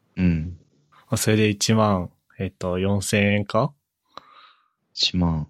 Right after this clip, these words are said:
Speaker 1: 四五千？
Speaker 2: まあ、一万五千円だとして。
Speaker 1: うん。
Speaker 2: え？それで食費が結局？
Speaker 1: 二万から二万五千円ぐらいだっけ？いっ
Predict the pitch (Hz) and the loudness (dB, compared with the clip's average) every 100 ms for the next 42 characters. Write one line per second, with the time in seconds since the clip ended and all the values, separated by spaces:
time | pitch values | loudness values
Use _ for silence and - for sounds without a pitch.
0 | _ _ - 92 85 76 - 78 135 - | _ _ -4 -2 -2 -4 -4 -4 -6 -10
1 | _ _ _ - 110 107 - 131 117 104 | _ _ _ -6 -2 0 0 2 2 2
2 | 104 113 110 110 - 85 - - 87 - | 2 2 2 0 -2 -4 -4 -4 -6 -6
3 | - _ _ _ _ - 92 85 80 85 | -12 _ _ _ _ -2 0 2 -2 -6
4 | - _ - - _ _ _ _ _ _ | -12 _ -20 -20 _ _ _ _ _ _
5 | 110 127 - _ _ _ - 110 113 123 | -2 -2 -4 _ _ _ -2 0 2 0
6 | 175 - - - 110 107 123 123 - _ | -2 -6 -6 -2 0 0 0 0 -2 _
7 | - - - 104 - 135 - _ _ _ | -6 -4 -2 -2 0 -2 -4 _ _ _
8 | _ _ _ _ 90 90 95 104 101 98 | _ _ _ _ -4 0 2 2 2 2
9 | 95 95 87 80 78 82 82 80 80 80 | 2 2 0 -2 -4 -2 0 0 0 0
10 | 90 82 78 80 - 80 80 78 67 - | 0 0 -2 -2 -2 -2 0 -2 -4 -10
11 | - - | -12 -12